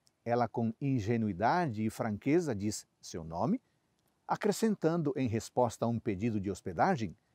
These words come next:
que na casa de Betuel não havia apenas espaço para si e para os camelos,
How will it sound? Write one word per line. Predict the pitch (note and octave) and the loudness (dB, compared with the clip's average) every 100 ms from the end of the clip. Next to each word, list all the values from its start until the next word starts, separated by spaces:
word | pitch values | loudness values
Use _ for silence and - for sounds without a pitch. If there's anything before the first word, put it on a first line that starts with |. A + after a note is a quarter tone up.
| _ _ _ _ | _ _ _ _
que | - A#3 | -10 -4
na | A#3+ D3+ | -4 -2
casa | C3 A#2 G#2 | 0 0 -2
de | F#2+ | 0
Betuel | C#3 - C#3 C3 C#3+ _ _ _ _ _ _ - | 0 2 4 4 2 _ _ _ _ _ _ -6
não | C4+ | 0
havia | E3+ G2 C3+ | 0 2 2
apenas | A2+ C3+ B2 G2 | 2 2 0 -2
espaço | - - B2 - G2 | 0 2 2 0 -2
para | G2 F#2 D#2+ | 0 0 -2
si | - B2 D#3 A#2 F2 | -4 -2 -2 -2 -6
e | E2 | -10
para | - F2 | -12 -12
os | - | -6
camelos, | A2 B2+ D#3+ F#2 - | -2 2 2 0 -10